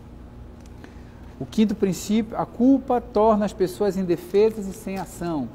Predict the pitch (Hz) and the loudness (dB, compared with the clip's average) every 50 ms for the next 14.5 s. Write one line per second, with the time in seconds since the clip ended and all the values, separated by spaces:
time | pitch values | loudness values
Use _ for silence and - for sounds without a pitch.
0 | - - - - - - 143 147 180 202 190 156 143 135 127 127 120 123 131 139 | -14 -18 -20 -20 -18 -14 -10 -6 -6 -4 -2 -2 -2 -2 -2 -4 -6 -6 -6 -6
1 | 139 - - 143 139 143 143 143 - 196 208 214 - 220 - - 165 156 170 175 | -6 -8 -10 -10 -8 -8 -8 -6 -2 -2 -2 -2 -2 -4 -4 0 2 2 2 2
2 | 156 151 139 131 135 147 165 202 - - - - - 160 156 143 - 165 165 160 | 0 0 -4 -2 -2 -4 -4 -4 -6 -8 -14 -10 -4 -4 -2 0 2 2 2 2
3 | 175 165 160 160 170 175 135 139 143 151 165 185 185 151 135 123 113 110 110 - | 0 -4 -2 -2 -2 -2 -2 -2 -2 0 0 0 0 -2 -4 -4 -4 -4 -6 -8
4 | - - - - - - - - - - - - - - - - - 147 - - | -14 -18 -18 -20 -20 -18 -18 -18 -18 -18 -18 -16 -16 -16 -14 -10 -10 -4 2 6
5 | 220 247 240 - 214 - 214 214 190 - - - 160 151 - - 135 - 196 185 | 6 6 6 4 0 0 0 0 0 0 -2 0 0 0 0 -2 -4 -2 -2 0
6 | - 202 180 - - 185 170 165 165 - 170 196 190 - - - 247 254 262 254 | 0 0 0 0 -2 -2 -2 -2 -4 -4 -6 -6 -6 -6 -2 0 2 2 4 4
7 | 233 196 - - 175 160 160 165 185 180 - - - 196 202 208 214 208 202 196 | 2 2 0 0 0 0 0 -2 -4 -8 -8 -2 2 4 6 6 4 2 0 -2
8 | 214 196 - 202 180 175 - 175 170 170 165 165 147 156 151 - - - 160 160 | -4 -2 0 0 -2 -2 -2 -6 -6 -6 -6 -6 -6 -8 -8 -8 -4 -2 0 0
9 | 170 170 160 - - - - - - - 165 147 - - - 151 151 151 - 143 | 0 0 -4 -8 -14 -18 -18 -14 -8 -6 -6 -6 -4 0 0 0 0 0 -6 -14
10 | - - - 156 147 135 113 - - - - - - - - - - - - - | -12 -8 -4 -2 -2 -2 -2 -4 -8 -12 -16 -18 -20 -20 -20 -20 -18 -18 -20 -20
11 | - - - - - 208 220 214 214 214 202 196 - 202 196 175 - - - 151 | -18 -16 -8 0 2 4 4 4 4 2 0 0 0 -2 -4 -4 -4 -2 -2 0
12 | 131 - - - - - - - - - - 180 170 170 185 196 208 208 202 202 | -2 -2 -4 -10 -16 -16 -18 -18 -10 -4 -2 0 4 6 8 8 8 8 6 2
13 | - 170 - - - 196 202 214 220 196 190 214 196 - - 196 185 175 - - | -2 -8 -8 -8 -4 -2 0 0 0 0 -2 -4 -6 -2 0 0 0 0 0 -6
14 | 160 - - 196 202 202 - - 196 - | -8 -6 -2 -2 -2 -2 -2 -6 -10 -8